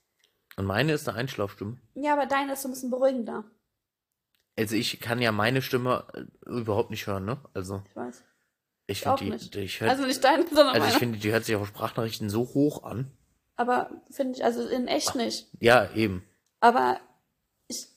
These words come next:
Speaker 2: glaub, du hast schon eher so eine, die so ein bisschen beruhigender ist. Ich nicht. Ich glaub, ich nicht.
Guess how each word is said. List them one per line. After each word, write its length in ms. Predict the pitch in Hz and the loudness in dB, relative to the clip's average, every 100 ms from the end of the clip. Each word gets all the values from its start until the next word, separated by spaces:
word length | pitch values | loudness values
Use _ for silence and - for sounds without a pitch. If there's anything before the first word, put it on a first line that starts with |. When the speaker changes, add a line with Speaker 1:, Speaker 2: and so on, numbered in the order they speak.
| - | 2
Speaker 2:
glaub, 180 | 262 262 | 4 6
du 60 | 277 | 6
hast 180 | 269 | 6
schon 180 | 277 254 | 4 2
eher 240 | 233 233 226 | 4 4 4
so 140 | 208 | 2
eine, 300 | 214 220 220 214 | 2 2 -2 -4
die 160 | 226 214 | -6 -4
so 60 | |
ein 40 | 214 | -4
bisschen 180 | 226 214 | -2 0
beruhigender 460 | 214 214 220 202 | 2 2 2 -2
ist. 240 | 226 - - | -2 -6 -12
Ich 140 | 240 240 | -12 -6
nicht. 280 | 233 - - _ _ _ _ _ _ _ _ _ _ _ _ _ _ _ _ _ _ _ _ - | -8 -8 -18 _ _ _ _ _ _ _ _ _ _ _ _ _ _ _ _ _ _ _ _ -6
Ich 140 | 233 - | -4 -2
glaub, 160 | - | -4
ich 120 | - - | -4 -16
nicht. 240 | - - | -20 -20